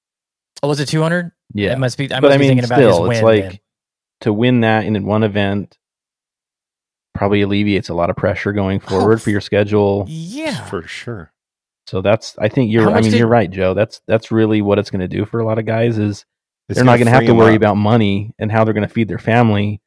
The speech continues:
Speaker 2: They're gonna be able to play golf, which is
Speaker 1: Yeah.
Speaker 2: awesome.
Speaker 3: Yeah,
Speaker 1: Yeah.
Speaker 3: it's gonna free 'em up. Like, you know, I stress out about not winning a V G N event. Like, you know, I wanna get that hundred fifty dollar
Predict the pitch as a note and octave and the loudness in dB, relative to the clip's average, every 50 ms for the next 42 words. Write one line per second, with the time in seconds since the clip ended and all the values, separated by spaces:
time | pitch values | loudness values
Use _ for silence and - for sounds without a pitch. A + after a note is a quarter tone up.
0 | _ _ _ _ _ _ _ - G#2+ A2 A2+ G#2+ G2+ G2 F#2+ F2+ F2+ F#2 F#2 - | _ _ _ _ _ _ _ -4 -2 0 0 0 0 0 -2 -2 -4 -8 -8 -8
1 | F#2+ F2+ F2 - _ _ _ _ _ _ _ _ _ _ _ _ _ - - - | -8 -10 -10 -10 _ _ _ _ _ _ _ _ _ _ _ _ _ -20 -14 -12
2 | D#3+ F3+ - - G2+ - - G2+ G2 G2 _ _ _ _ _ _ _ _ _ _ | -8 -8 -6 -8 -8 -10 -14 -20 -20 -20 _ _ _ _ _ _ _ _ _ _
3 | - - G2+ F#2 E2 D#2+ - - G2+ F#2 - - - G2 F2+ F2+ F2 F#2 F2 - | -8 -4 -4 -4 -4 -6 -8 -10 -10 -10 -10 -12 -12 -12 -10 -10 -8 -10 -10 -10
4 | _ - - D2 - _ _ _ _ _ _ _ _ _ _ _ _ _ _ _ | _ -16 -18 -18 -18 _ _ _ _ _ _ _ _ _ _ _ _ _ _ _
5 | _ _ - F#2+ E2 D2+ D2+ D2+ D2+ E2 F2 F2 - - - - G#2 F#2+ - - | _ _ -8 -6 -6 -4 -4 -4 -4 -4 -4 -6 -8 -10 -6 -4 -4 -4 -2 -2
6 | G2 F#2+ G2 F#2 E2+ E2 E2 E2+ E2+ F#2 G2 G2 F2+ F2+ F2 E2 D#2 D#2+ F2+ F2 | -2 -2 0 0 0 -2 -2 -2 -2 -4 -4 -4 -4 -4 -4 -4 -6 -6 -8 -8
7 | E2 E2+ F2 F2 G2+ A2 G#2+ F2 E2 D#2+ D#2+ E2+ D#2+ C2+ E2+ D#2+ E2 - - F#2 | -6 -6 -4 -4 -4 -4 -4 -4 -4 -4 -4 -6 -6 -8 -8 -8 -10 -10 -10 -10
8 | F2+ E2+ E2+ F2 E2+ E2 E2 E2+ E2+ F2 E2 D#2+ E2 - - F2 D#2+ E2 F#2+ F#2 | -8 -6 -6 -6 -6 -6 -4 -4 -4 -6 -6 -8 -8 -6 -4 -6 -4 -4 -6 -6
9 | E2+ - F#2+ E2 - E2+ F2 E2+ E2 D#2+ D#2+ D#2 D#2 | -6 -6 -8 -10 -6 -4 -2 -2 -2 -2 -4 -6 -8